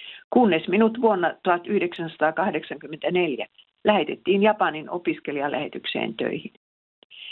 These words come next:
Luulin meneväni antavaksi osapuoleksi, mutta miten kävikään? Istuessani vasta kastettujen japanilaisten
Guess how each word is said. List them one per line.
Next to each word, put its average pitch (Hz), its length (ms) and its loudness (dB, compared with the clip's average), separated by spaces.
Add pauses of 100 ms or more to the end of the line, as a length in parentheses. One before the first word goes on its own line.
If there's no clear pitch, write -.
(160)
Luulin 247 340 6
meneväni 156 560 0
antavaksi 170 600 0
osapuoleksi, - 840 -4 (220)
mutta 202 300 4
miten 190 360 -2
kävikään? - 580 -6 (1120)
Istuessani 175 680 4
vasta 185 320 0
kastettujen 156 680 -4
japanilaisten 151 840 -2